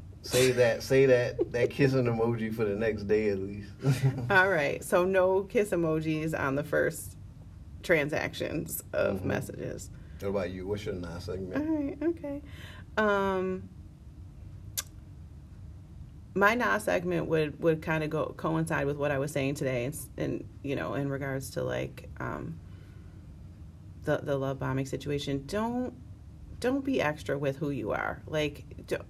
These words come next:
Speaker 2: you know, trying to, I feel like men do this a lot. Like, they think they know what women wanna hear or what, you know, what women are looking for or whatever, and they're so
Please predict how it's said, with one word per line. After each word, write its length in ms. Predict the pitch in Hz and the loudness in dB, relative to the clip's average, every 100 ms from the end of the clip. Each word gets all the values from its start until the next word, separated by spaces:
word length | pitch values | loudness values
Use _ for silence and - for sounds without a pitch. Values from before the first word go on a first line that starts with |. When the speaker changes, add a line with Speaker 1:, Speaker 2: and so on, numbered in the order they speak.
| - | -8
Speaker 2:
you 100 | 196 | -2
know, 220 | 180 139 | 2 0
trying 400 | 160 170 160 151 | 0 0 0 0
to, 400 | 156 156 135 135 - - - - - - - - - - - | 0 0 0 0 -4 -12 -16 -16 -16 -16 -16 -16 -16 -16 -2
I 80 | 180 | 0
feel 180 | 208 254 | 4 4
like 140 | 170 | 4
men 220 | 151 147 147 | 2 0 0
do 140 | 143 | 2
this 200 | 135 135 | 0 0
a 60 | - | -2
lot. 360 | 123 85 - | 0 0 -2
Like, 320 | - 135 135 - - - - - - - | 0 0 0 -6 -14 -14 -14 -14 -14 0
they 160 | 175 180 | 4 4
think 360 | 180 190 208 | 4 2 2
they 160 | 208 196 | 2 2
know 180 | 170 151 | 4 2
what 200 | 151 147 | 2 0
women 260 | 135 143 147 | 0 0 0
wanna 240 | 143 - | 0 0
hear 460 | 143 127 - - - - - - - - - - - | 0 0 -2 -4 -10 -12 -14 -14 -14 -16 -16 -4 2
or 340 | 156 135 127 | 4 6 4
what, 300 | - 139 - - | 2 0 0 -2
you 120 | 165 | 0
know, 120 | 151 127 | 2 0
what 360 | 135 151 - | 0 -2 -2
women 240 | 156 151 147 | 0 0 0
are 120 | 143 | 0
looking 260 | 139 143 135 | -2 -4 -4
for 160 | 139 | -2
or 60 | - | -2
whatever, 420 | 147 151 143 139 | -2 -2 0 0
and 180 | 113 143 | 2 2
they're 140 | 143 | 0
so 800 | 147 - - 165 165 160 147 143 | -4 -8 -4 0 2 2 0 -4